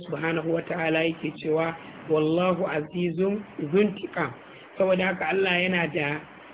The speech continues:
azaba mai tsanani, "Wa kadhalika akhdhu rabbika idza akhadha al-qura wa hiya zalima. Inna akhdahu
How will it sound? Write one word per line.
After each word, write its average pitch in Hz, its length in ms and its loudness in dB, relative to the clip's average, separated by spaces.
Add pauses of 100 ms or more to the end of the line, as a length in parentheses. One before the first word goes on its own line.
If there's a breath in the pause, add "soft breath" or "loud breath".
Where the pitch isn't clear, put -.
(140)
azaba 180 640 4
mai 160 160 2
tsanani, 180 380 2
"Wa 208 160 6
kadhalika 190 640 0
akhdhu 196 400 0
rabbika 208 560 2 (340 loud breath)
idza 185 320 2 (140)
akhadha 190 340 2
al-qura 180 540 2
wa 175 120 6
hiya 170 380 2
zalima. 143 540 -2 (400 loud breath)
Inna 220 300 4
akhdahu 196 680 2